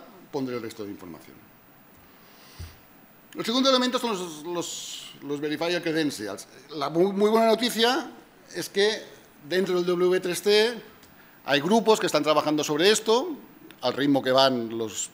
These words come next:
procesos de estandarización, que en todos lados sabemos que, que no son precisamente rápidos, pero por lo menos tenemos modelos y además tenemos modelos suficientemente abiertos que permiten que lo que se vaya implementando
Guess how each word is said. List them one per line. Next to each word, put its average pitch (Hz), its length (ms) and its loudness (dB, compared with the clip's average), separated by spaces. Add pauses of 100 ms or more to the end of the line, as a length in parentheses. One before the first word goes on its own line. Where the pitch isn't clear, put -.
(140)
procesos 127 320 -6
de 127 80 -4
estandarización, 123 680 -4
que 120 80 -10
en 107 80 -8
todos 107 200 -8
lados 117 180 -4
sabemos 107 320 -8
que, 98 400 -12
que 104 80 -10
no 104 100 -8
son 107 120 -10
precisamente 110 440 -6
rápidos, 180 520 0
pero 123 160 -6
por 123 80 -8
lo 123 100 0
menos 202 400 2 (640)
tenemos 156 300 2
modelos 190 420 4
y 170 40 4
además 156 200 2
tenemos 175 240 -2
modelos 175 340 0
suficientemente 180 800 -2
abiertos 175 400 0
que 170 120 -4
permiten 185 560 0 (800)
que 170 140 2
lo 160 120 6
que 160 80 -4
se 156 160 0
vaya 185 180 4
implementando 190 840 2